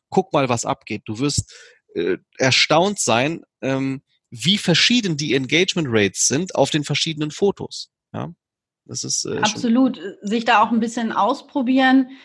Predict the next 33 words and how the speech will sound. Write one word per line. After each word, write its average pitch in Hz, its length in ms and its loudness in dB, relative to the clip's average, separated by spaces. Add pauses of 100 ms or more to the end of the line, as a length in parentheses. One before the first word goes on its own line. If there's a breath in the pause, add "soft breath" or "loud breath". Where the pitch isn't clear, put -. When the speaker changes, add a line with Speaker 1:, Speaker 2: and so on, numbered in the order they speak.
(220 loud breath)
Speaker 2:
Ähm, 226 280 2
ich 220 140 -4
sage 220 240 2
auch 214 100 0
immer, 214 480 2
anfangen, 269 920 4
weitermachen 233 880 0
und 208 160 -2
dann 202 320 0
dranbleiben. 180 1000 2 (400 loud breath)
Ähm, 202 380 2
Speaker 1:
Ja. 202 160 -4 (100)
Speaker 2:
nur 226 240 0
wenn 240 120 0
man 226 280 4
mit 220 140 -2
irgendetwas 220 580 0
anfängt 233 540 -2
und 214 80 -4
dann 208 140 -2
denkt 202 180 -4
man, 208 140 -2
ja, 196 180 2
okay, 202 220 -6
hat 202 160 -2
nicht 202 160 -10
funktioniert. 220 720 0
Nee, 262 220 0
erstmal 226 380 -2
nochmal 208 360 -2
weitermachen, 247 720 2
vielleicht 202 320 -2
weiterentwickeln. 233 960 2